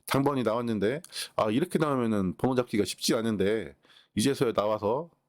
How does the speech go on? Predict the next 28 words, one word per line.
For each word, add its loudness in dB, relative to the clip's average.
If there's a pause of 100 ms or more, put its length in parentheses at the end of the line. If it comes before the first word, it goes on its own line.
(380)
최근 0
흐름이 0 (360)
강한 0
번호는 0
조금 0 (340)
시간이 0
지나야 0
나오는 0
건가 2
싶기도 0
하고 0 (400)
지난주에 0
십구 -2
번이 2
강한인데 2
안 0
나왔죠. 0 (440)
계속 0
들고 0
갈 2
겁니다. 2
이십이 2
번처럼. 0 (520)
분명히 2
조만간에 2
나올 0
것으로 0
보여집니다. 0